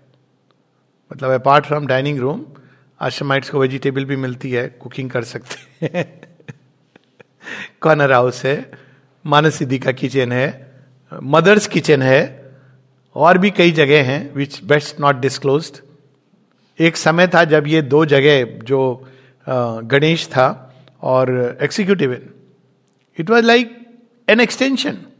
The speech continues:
Because वो जानती हैं कि मनुष्य के nature में कितनी विविधता है, हर चीज का उन्होंने cater किया।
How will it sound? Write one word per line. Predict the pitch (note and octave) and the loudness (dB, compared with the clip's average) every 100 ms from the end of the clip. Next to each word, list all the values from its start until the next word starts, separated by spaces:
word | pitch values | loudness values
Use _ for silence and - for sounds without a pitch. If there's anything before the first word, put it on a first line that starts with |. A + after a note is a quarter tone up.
| _ _ _ _ _ _ _ G3+ | _ _ _ _ _ _ _ -4
Because | A3+ - D#4+ D#4 | 2 2 2 -2
वो | F#3+ C#4+ | -2 0
जानती | A3 G3+ B3+ D#4+ E4+ | 4 4 4 4 4
हैं | A3 D#3+ | 4 2
कि | D#3 | 0
मनुष्य | E3 G3 A3+ - | 0 0 0 -4
के | A3 A3+ | 0 2
nature | G#3 F#3 F#3 G3+ | 2 0 0 0
में | G3+ F3+ | 0 -2
कितनी | F3+ F#3+ G3+ | -2 -2 0
विविधता | D#3+ C#3+ C#3 D#3+ F3 | 0 0 -2 -2 2
है, | D3+ C#3+ | 4 4
हर | C3 G3+ | 4 2
चीज | G3+ A3 | 0 -6
का | - | -4
उन्होंने | F#3+ F3+ F3 | -6 -6 -8
cater | F3 - D#3+ | -8 -12 -14
किया। | - - | -20 -20